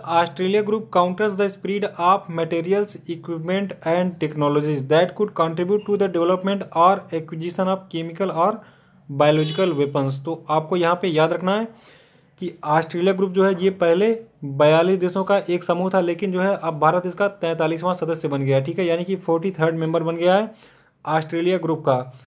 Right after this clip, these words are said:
तो देखिए, यहाँ पे आपसे एग्जाम में दो प्रश्न पूछा जाएगा। पहला प्रश्न तो ये पूछा जाएगा कि भारत जो है ऑस्ट्रेलिया ग्रुप का कौन से नंबर का मेंबर बना है।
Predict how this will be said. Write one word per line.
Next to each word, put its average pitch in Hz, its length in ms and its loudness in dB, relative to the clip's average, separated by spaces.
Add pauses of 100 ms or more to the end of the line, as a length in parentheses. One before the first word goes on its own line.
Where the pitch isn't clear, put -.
(400)
तो 151 80 0
देखिए, 165 280 6
यहाँ 175 320 6
पे 196 140 0
आपसे 165 420 0
एग्जाम 175 260 0
में 185 200 -6
दो 165 140 0
प्रश्न 175 300 -4
पूछा 160 260 -4
जाएगा। 170 300 0 (140)
पहला 151 240 2
प्रश्न 165 240 -4
तो 165 80 -4
ये 175 140 0
पूछा 180 240 -2
जाएगा 180 240 2
कि 196 180 -4
भारत 151 340 2
जो 170 140 -2
है 220 180 -2 (180)
ऑस्ट्रेलिया 156 500 0
ग्रुप 170 220 -4
का 185 160 2
कौन 165 240 0
से 170 100 -4
नंबर 156 280 -2
का 170 140 -2
मेंबर 151 300 0
बना 165 220 2
है। 226 140 -4